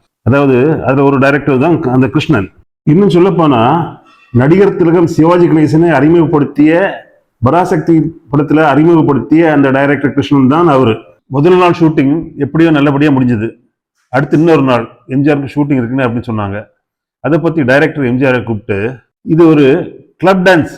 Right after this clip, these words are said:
அதாவது கிளப்ல நடக்கக்கூடிய ஒரு பாடல் காட்சி. இந்த காட்சியில உன்னோட சேர்ந்து மூணு பேர் பாடுவாங்க. அதுல ரெண்டு பேர் முதல்ல பாடுவாங்க, அவங்க கண்டினியூ பண்ணி, அதாவது அதை தொடர்ந்து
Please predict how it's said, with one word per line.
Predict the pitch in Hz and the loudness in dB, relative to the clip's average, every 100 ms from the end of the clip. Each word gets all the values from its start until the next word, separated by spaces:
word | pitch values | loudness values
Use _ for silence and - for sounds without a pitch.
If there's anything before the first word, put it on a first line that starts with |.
| - _ _ _ | -20 _ _ _
அதாவது | 135 165 160 | -8 -4 -2
கிளப்ல | 165 196 | 0 2
நடக்கக்கூடிய | 180 156 147 - 139 165 196 | 0 0 -2 -4 -2 -2 0
ஒரு | 160 127 | -4 -2
பாடல் | 147 151 | 0 0
காட்சி. | 127 120 - 117 _ _ _ | -2 -4 -6 -20 _ _ _
இந்த | 151 170 | -6 -4
காட்சியில | 170 156 180 196 131 110 143 - - _ _ _ _ 135 | 0 0 0 0 2 0 -2 -6 -20 _ _ _ _ -4
உன்னோட | 175 214 180 | -2 0 0
சேர்ந்து | 165 165 160 | 0 0 2
மூணு | 180 185 | 2 2
பேர் | 185 160 | 2 2
பாடுவாங்க. | 143 123 104 101 - _ _ _ - | 0 0 -2 -6 -12 _ _ _ -2
அதுல | 151 175 185 | 2 2 2
ரெண்டு | 156 202 196 | 2 2 2
பேர் | 208 | 2
முதல்ல | 156 175 202 160 | 2 2 2 2
பாடுவாங்க, | 147 127 113 110 143 180 - _ _ _ _ | 2 0 -2 -2 -2 -4 -12 _ _ _ _
அவங்க | - 151 175 156 - - _ - | -4 0 0 0 -6 -20 _ -4
கண்டினியூ | 170 226 247 220 | -2 2 2 2
பண்ணி, | 180 143 123 120 _ - | 2 0 0 -6 _ -10
அதாவது | 139 175 147 | -2 2 2
அதை | 151 147 | 0 -2
தொடர்ந்து | 151 196 208 151 143 208 135 | 0 0 2 2 2 -2 -6